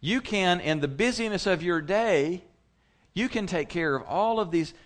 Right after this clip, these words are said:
communications with all these other people without having to have a long conversation every time. You can, in a matter of seconds, just text, and it, it's crazy. Some people, you know, my,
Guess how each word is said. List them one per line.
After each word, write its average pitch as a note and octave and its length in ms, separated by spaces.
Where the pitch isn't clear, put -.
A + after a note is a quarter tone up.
communications E3 760
with A#2+ 120
all C#3+ 260
these F3 180
other D#3+ 160
people D3 280
without C#3+ 240
having C#3 300
to C#3 40
have C#3 120
a C#3 60
long B2+ 460
conversation C#3 760
every B2 240
time. G2 460
You E3 140
can, D#3 200
in C#3+ 100
a B2+ 40
matter C3+ 200
of B2 100
seconds, C#3 300
just - 260
text, D3 340
and F#2 160
it, G#2+ 160
it's B2 160
crazy. A#2+ 300
Some C#3 160
people, F#2 380
you F#2 60
know, D#2 80
my, D3 180